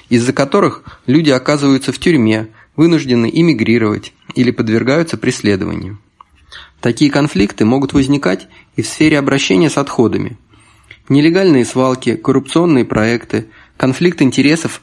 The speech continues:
при переделе рынка, втягивание в политические и религиозные конфликты. Без этой главы книга была бы неполной, а с этой главой она получается противоречивой.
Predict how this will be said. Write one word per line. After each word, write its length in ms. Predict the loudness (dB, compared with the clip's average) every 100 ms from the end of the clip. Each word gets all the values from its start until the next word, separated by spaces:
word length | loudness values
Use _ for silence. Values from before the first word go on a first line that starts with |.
| -12 -4
при 140 | -2
переделе 500 | 0 0 2 2 2
рынка, 480 | 2 0 0 -6 -8 _ _ -20
втягивание 540 | -6 -2 2 2 2 -2
в 80 | 0
политические 680 | 0 0 0 0 -2 -4 -4
и 180 | 0
религиозные 640 | 2 2 2 2 2 0 0
конфликты. 680 | -2 -4 -4 -4 -4 -10 -10 _ _ -20 _ -2
Без 180 | 2 2
этой 220 | 2 0
главы 420 | 2 2 0 -2 -8 -20
книга 320 | 0 2 2 2
была 260 | 2 2
бы 140 | 2 2
неполной, 640 | 2 2 0 0 -4 -8 -18 -20 -6
а 100 | -2
с 100 | 0
этой 180 | 0 2
главой 460 | 2 2 2 0
она 220 | 0 -2 0
получается 540 | 0 0 0 0 0
противоречивой. 960 | 0 0 2 2 2 -2 -4 -2 -4